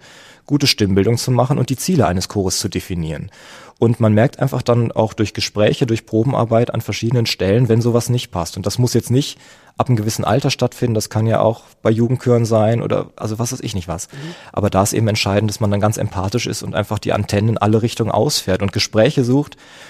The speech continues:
Speaker 1: Und das Problem ist ja auch ganz oft bei Chören, ähm, man hört ja immer die lauten Stimmen.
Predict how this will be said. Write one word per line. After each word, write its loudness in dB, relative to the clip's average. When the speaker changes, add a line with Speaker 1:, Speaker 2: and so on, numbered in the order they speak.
Speaker 1:
Und 2
das 0
Problem 0
ist -6
ja 2
auch 4
ganz -2
oft -6
bei 0
Chören, -2
ähm, -2
man 0
hört 2
ja -4
immer 0
die 0
lauten 2
Stimmen. -6